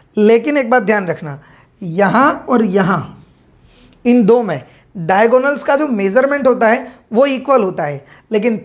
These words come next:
पैरेललोग्राम और रोम्बस में वो इक्वल होता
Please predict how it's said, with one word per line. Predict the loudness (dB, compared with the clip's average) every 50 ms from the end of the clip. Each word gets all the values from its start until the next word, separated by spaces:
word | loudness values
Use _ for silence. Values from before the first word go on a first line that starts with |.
| -4 0
पैरेललोग्राम | 0 2 4 4 4 4 2 2 0 0 2 0 0 0 -2 -4 -12 -20 _ _
और | -2 -2 0 2
रोम्बस | 0 0 2 2 0 0 0
में | -2 -6 -4
वो | 2 2 2
इक्वल | 2 0 0 0 0 2
होता | 2 0 -2 0 0 0 2 2 0 -2 -4